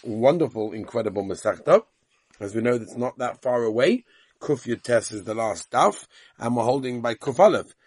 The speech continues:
So if you work that out, that's eighteen, eighteen more days. Eighteen blat, eighteen days, and we are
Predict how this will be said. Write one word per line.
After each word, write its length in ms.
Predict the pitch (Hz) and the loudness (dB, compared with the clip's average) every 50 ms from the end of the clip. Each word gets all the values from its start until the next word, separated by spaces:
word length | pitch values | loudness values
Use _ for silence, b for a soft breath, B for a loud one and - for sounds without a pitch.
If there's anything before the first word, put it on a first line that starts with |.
| _ _ _ | _ _ _
So 120 | - 113 | -14 -14
if 80 | 107 - | -8 -4
you 60 | 117 | 0
work 180 | 120 127 127 120 | 2 2 2 2
that 120 | 135 139 | 2 2
out, 240 | 170 196 165 143 - | 4 4 4 2 0
that's 200 | 127 135 117 - | -4 -6 -8 -6
eighteen, 460 | 123 123 135 131 - - 123 113 - - - | -6 -4 -4 -4 -4 -6 -6 -8 -8 -6 -6
eighteen 540 | 170 185 160 143 - - 151 151 147 147 - | -6 -6 -6 -8 -10 -8 -6 -6 -6 -6 -6
more 240 | - 139 123 123 120 | -6 -6 -4 -4 -4
days. 400 | 98 85 95 85 82 78 76 - - - | -4 -6 -6 -8 -8 -8 -12 -14 -10 -8
Eighteen 360 | 143 139 - - 123 117 104 | -8 -8 -8 -8 -10 -10 -6
blat, 260 | 101 147 185 190 - - - | 0 4 4 4 4 2 -4
eighteen 420 | 135 131 120 - - 104 98 95 | -10 -10 -10 -10 -12 -12 -8 -4
days, 340 | - 180 190 190 185 156 - - | 0 0 0 0 0 -4 -8 -10
and 160 | - 113 107 113 | -10 -10 -8 -8
we 120 | 123 120 | -6 -6
are 180 | 107 107 - | -6 -6 -6